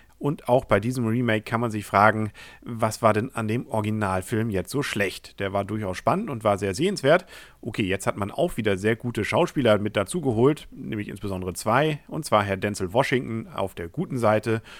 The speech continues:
und John Travolta auf der bösen Seite. Ganz kurz erstmal erzählt, worum es überhaupt in dem Film geht,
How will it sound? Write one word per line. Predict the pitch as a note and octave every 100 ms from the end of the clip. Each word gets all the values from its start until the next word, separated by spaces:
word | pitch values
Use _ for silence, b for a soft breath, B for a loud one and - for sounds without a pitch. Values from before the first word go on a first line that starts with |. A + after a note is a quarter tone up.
| B
und | B D#3
John | G#2+ F#2+
Travolta | - A2 F#2+ F2 F#2+ F2+ F2 B B
auf | - E2+ -
der | B2+ D3
bösen | C3 - G2+ A2+ G#2+ G2
Seite. | F#2+ G2 G2 D#2+ - -
Ganz | B2+ -
kurz | C3+
erstmal | - A2+ A2
erzählt, | G#2+ C3+ C#3+
worum | G2 A2+
es | A#2+
überhaupt | B2 G#2 B2
in | A2
dem | F#2+
Film | - G2 F2+
geht, | A#2+ F3 F3+